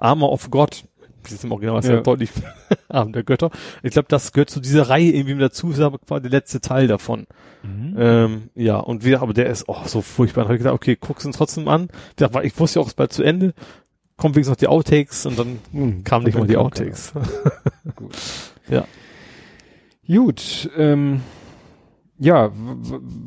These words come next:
Speaker 2: ich weiß gar nicht, sind wir beide da irgendwie drauf gestoßen oder nur ich? Oder, naja, ich, stimmt, es war irgendwie, äh, so ein Scherz von wegen, zwei-, zweitausendzwanzig konnte ja nicht schlimmer werden. Doch. Und dann hieß es irgendwie, ja, Dirty Dancing zwei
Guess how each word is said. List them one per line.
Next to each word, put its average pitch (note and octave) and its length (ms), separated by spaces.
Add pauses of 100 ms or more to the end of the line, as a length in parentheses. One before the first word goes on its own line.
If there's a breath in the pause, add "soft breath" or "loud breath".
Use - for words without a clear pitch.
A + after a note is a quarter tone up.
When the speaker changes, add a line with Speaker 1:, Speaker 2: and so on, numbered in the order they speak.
(300)
Speaker 2:
ich - 120
weiß B2+ 160
gar A#2+ 100
nicht, A2+ 260
sind G#2+ 300
wir A#2 100
beide G#2+ 260
da F#3+ 100
irgendwie F#3+ 220
drauf G3 260
gestoßen G#3 680
oder B2 160
nur A2 160
ich? - 360
Oder, A2 420 (580)
naja, A#2 300
ich, B2 120 (400)
stimmt, D3+ 360
es A#2+ 140
war C3 180
irgendwie, B2+ 520
äh, C3 260
so B2+ 160
ein A#2 260
Scherz B2+ 320
von B2 160
wegen, A#2+ 300 (380 loud breath)
zwei-, C3+ 360
zweitausendzwanzig B2+ 760
konnte C3+ 260
ja C3 100
nicht B2+ 140
schlimmer D3+ 260
werden. B2 380
Doch. B2 420 (340)
Und C3+ 180
dann A#2 120
hieß B2+ 220
es A#2+ 100
irgendwie, A#2+ 260
ja, B2 180
Dirty B2 380
Dancing A#2 380
zwei A#2 520